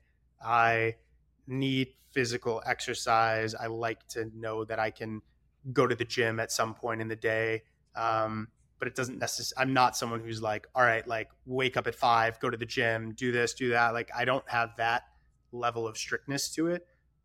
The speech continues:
but I more think about, like, the themes of, like, what nourishes me and what I wanna make sure I'm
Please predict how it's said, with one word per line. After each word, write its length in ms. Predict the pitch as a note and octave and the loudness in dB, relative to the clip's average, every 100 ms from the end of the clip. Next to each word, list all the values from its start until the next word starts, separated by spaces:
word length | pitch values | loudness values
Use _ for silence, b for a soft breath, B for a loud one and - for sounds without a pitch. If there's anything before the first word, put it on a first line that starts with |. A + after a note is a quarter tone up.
| - | 0
but 100 | C#3 | 4
I 80 | C#3+ | 6
more 240 | E3 F3+ | 8 6
think 300 | F3+ - D3+ | 6 2 2
about, 380 | D3 C3 C3 B2 | 2 2 2 4
like, 280 | B2 A#2+ - | 2 0 -2
the 120 | A#2+ | -6
themes 560 | A2 - C3+ B2+ B2+ A2+ | -6 -4 -2 0 0 -2
of, 120 | A2 | -4
like, 280 | A2 A2 - | -2 -4 -2
what 180 | B2 A#2 | -4 -4
nourishes 520 | A#2 B2 B2+ D3 C3 | -4 -2 -2 -2 -2
me 240 | D3 D#3 | -2 -2
and 120 | C#3+ A2 | -2 -2
what 160 | A#2 | 0
I 120 | A2+ | 2
wanna 500 | A2 A2+ A2+ A2+ A2 - _ _ - | 2 0 0 0 -2 -6 _ _ -2
make 220 | B2 B2 | 0 0
sure 320 | - B2 A#2+ | -2 0 4
I'm 320 | A2+ A2 A2 | 4 2 -2